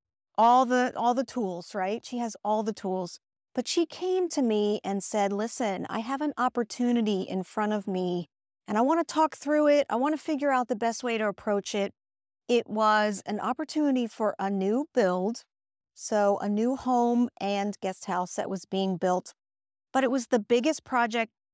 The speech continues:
ever to date that she had even attempted to put a proposal on. And she was a little bit concerned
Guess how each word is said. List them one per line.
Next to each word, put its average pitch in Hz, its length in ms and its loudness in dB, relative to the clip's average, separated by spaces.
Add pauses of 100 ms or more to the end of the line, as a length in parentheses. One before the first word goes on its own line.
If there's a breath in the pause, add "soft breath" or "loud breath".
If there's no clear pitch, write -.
ever 269 280 2
to 254 140 0
date 214 300 0
that 208 140 -2
she 226 280 -2
had 208 260 -2
even 202 500 -2
attempted 208 800 -2 (240)
to 208 460 0
put 202 160 -4
a 196 40 -6
proposal 190 640 -4
on. 175 300 -6 (640)
And 208 420 2
she 220 180 -2
was 214 180 0
a 202 100 2
little 214 300 2
bit 240 280 0
concerned 202 760 -2